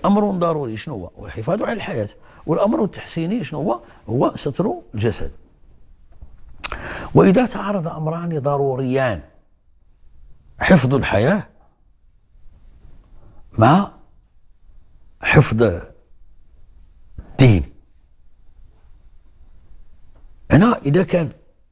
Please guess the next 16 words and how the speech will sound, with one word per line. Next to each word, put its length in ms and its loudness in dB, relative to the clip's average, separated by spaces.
الدفاع 580 4
عن 80 2
الدين، 500 -4
دفاعا 300 -4
عن 240 -6
الوطن 500 -4
ودفاعا 420 -2
عن 200 -2
البلاد، 360 0
كنعطيو 440 -2
الأولوية 540 0
للدين. 340 -6
ولكن 460 4
إلا 140 2
كنا 260 -4
مثلًا 440 -4